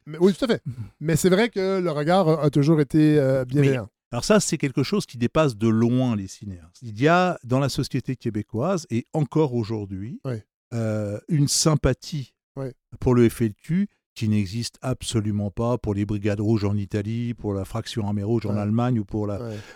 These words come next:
Speaker 2: ou pour Action Directe en France.
Speaker 1: Ouais.
Speaker 2: Je vous donne deux exemples. L'un que je cite dans le livre et un autre que j'ai appris depuis, parce que quand on
Speaker 1: Ouais.
Speaker 2: fait un livre, il y a des gens
Speaker 1: Ouais.
Speaker 2: qui vous racontent des histoires, <laughs> bien sûr.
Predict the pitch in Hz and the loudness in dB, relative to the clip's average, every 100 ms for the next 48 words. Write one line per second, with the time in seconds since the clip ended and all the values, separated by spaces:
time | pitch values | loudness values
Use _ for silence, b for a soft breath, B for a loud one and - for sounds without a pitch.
0 | - 113 113 113 110 - 107 101 98 - | 4 6 8 6 2 0 -2 0 -2 -2
1 | 113 101 104 117 - 113 - 117 98 113 | 0 2 0 -2 -2 -8 -4 -6 -6 -10
2 | 101 - _ - 110 135 143 120 143 120 | -14 -20 _ -4 4 6 6 4 4 2
3 | 101 98 92 104 - 131 127 139 143 117 | 0 -4 -4 -8 -10 -8 0 2 4 2
4 | - 127 113 120 156 110 110 - 110 123 | -2 -2 0 0 0 -2 -4 -6 -2 0
5 | 131 - 101 101 101 - 117 104 104 - | 0 0 -2 -2 -6 -6 -4 -2 -4 -6
6 | 196 - - 110 107 120 123 110 117 120 | -8 -8 -10 -4 -2 -2 -2 -2 -2 -2
7 | 95 98 - 180 135 104 - 113 131 110 | -4 -4 -4 -4 -2 -4 -2 -2 0 -2
8 | 110 - 127 180 - 165 - - - 120 | -2 2 2 2 0 -6 -6 -8 2 4
9 | 110 - 185 | 4 4 2